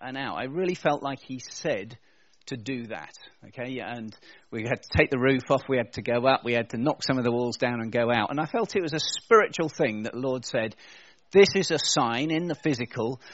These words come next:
of what was gonna happen actually in the spiritual." Sign in the physical, what was gonna happen in the spiritual. And that actually the church was gonna go up a level, and it was gonna go out and expand. The walls would expand out, and, uh,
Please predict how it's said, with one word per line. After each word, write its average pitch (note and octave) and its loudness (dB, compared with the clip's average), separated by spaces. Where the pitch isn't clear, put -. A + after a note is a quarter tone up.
of A2+ 0
what D#3+ 8
was E3 -2
gonna C#3 0
happen B2 -2
actually C#3 2
in C3 0
the B2+ -4
spiritual." - -4
Sign D#3 -2
in D3+ -2
the C#3 -6
physical, B2+ -6
what A2 -8
was A2+ -12
gonna A#2 -8
happen B2 -6
in A#2 -10
the A2+ -12
spiritual. - -2
And C#3 2
that - 2
actually D#3+ 0
the D#3+ -2
church - 6
was A#2+ -4
gonna A#2 -6
go A2+ 2
up B2+ 6
a D#3 4
level, D3 0
and A#2 -4
it G#2+ -4
was A#2+ -6
gonna B2 -6
go A#2+ 0
out D3 0
and A#2+ -8
expand. A#2 -8
The G#2 -6
walls A2+ -4
would A2+ -6
expand A2 -8
out, G2 -6
and, G#2 -10
uh, G#2 -6